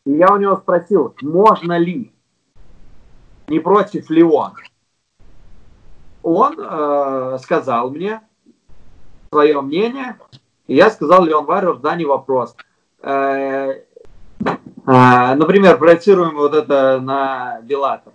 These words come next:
Э, есть серия побед, пришло предложение, и я опять же позвоню Камилу, и если он скажет «нет», останься тут, э,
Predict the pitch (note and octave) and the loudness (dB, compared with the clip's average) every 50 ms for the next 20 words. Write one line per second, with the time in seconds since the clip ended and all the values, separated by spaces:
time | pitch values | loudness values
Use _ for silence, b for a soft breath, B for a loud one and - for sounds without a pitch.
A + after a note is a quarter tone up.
0 | G#2 _ _ _ A#2 A2+ G#2+ G#2+ G#2 G#2 G#2 G2+ G2+ _ - - _ _ - - | _ _ _ _ -20 -20 -20 -20 -20 -20 -20 -20 _ _ -20 -20 _ _ -20 -18
1 | - D3+ C#3 D#3 D#3+ D#3 - - F3 E3+ D#3 D3+ D3+ - E3+ D#3+ F3 A#3 B3+ B3 | -12 -6 -2 -2 -2 -2 -2 -2 0 2 2 2 0 0 -2 -2 2 2 0 0
2 | B3 - _ _ _ _ _ - C3+ C3 C3 E3+ F3 E3+ - D3+ C#3 D3 D3 C#3 | 0 -6 _ _ _ _ _ -14 -14 -8 -4 -2 -2 -2 -2 -4 -2 0 0 0
3 | C#3 F#3 G#3+ A3 G#3 F3+ C3 - - - _ _ _ _ _ _ _ _ _ _ | 0 -4 -6 -4 -6 -6 -8 -10 -12 -16 _ _ _ _ _ _ _ _ _ _
4 | - - - - - - - - - - - - - A#3 A3+ G3+ G3+ G3+ F#3+ F#3 | -20 -20 -20 -20 -20 -20 -20 -20 -20 -20 -20 -16 -14 -10 -6 -2 0 0 2 2
5 | F3+ F3+ - G3+ G3 F#3 F3 - - A#2+ B2 A#2+ A2+ - - _ _ _ _ _ | 2 2 2 2 0 0 0 -2 -4 -10 -8 -8 -8 -10 -12 _ _ _ _ _
6 | _ _ _ _ _ _ - - - - - - - D3+ C#3+ C#3 D#3+ E3 F3 E3+ | _ _ _ _ _ _ -20 -20 -20 -20 -14 -10 -8 -8 -4 -2 -2 -2 -2 -2
7 | D3 - D3+ D3+ D#3 F3 G3+ A3+ A3+ E3+ A#2+ - - _ _ - _ _ _ _ | -4 -2 -4 -2 0 0 0 2 2 0 -2 -4 -8 _ _ -20 _ _ _ _
8 | _ _ _ _ _ _ _ - - - - - - - - - - - - - | _ _ _ _ _ _ _ -20 -20 -20 -18 -16 -16 -16 -16 -18 -20 -20 -20 -12
9 | - C3+ D3 E3 F3+ F3+ F3 - - - - - - F3 E3+ D3 C#3 C3+ B2+ D#3 | -4 0 2 2 2 2 0 -4 -4 -4 -4 -4 -2 -2 -2 -2 -4 -8 -10 -6
10 | E3+ E3+ D#3 D3 - - _ _ _ _ _ _ _ _ _ _ - - - - | -6 -4 -4 -4 -6 -10 _ _ _ _ _ _ _ _ _ _ -20 -20 -20 -20
11 | - - - - - - - C#3+ D3 - - F#3+ F3 E3 D#3 C3+ - D3+ C#3+ - | -20 -20 -20 -20 -20 -18 -14 -12 -10 -8 -4 -2 -2 -2 -4 -6 -6 -6 -4 -2
12 | - A#3 C4+ D4 - - - D3 - _ _ _ _ _ _ _ - - - - | 0 0 0 0 -2 -4 -12 -20 -20 _ _ _ _ _ _ _ -20 -20 -18 -18
13 | - - - - - - - - - - - - _ - - B2+ B2+ B2 A#2+ A#2+ | -18 -20 -20 -20 -20 -20 -20 -20 -20 -20 -20 -20 _ -20 -16 -14 -12 -10 -8 -8
14 | A#2 A2+ | -8 -10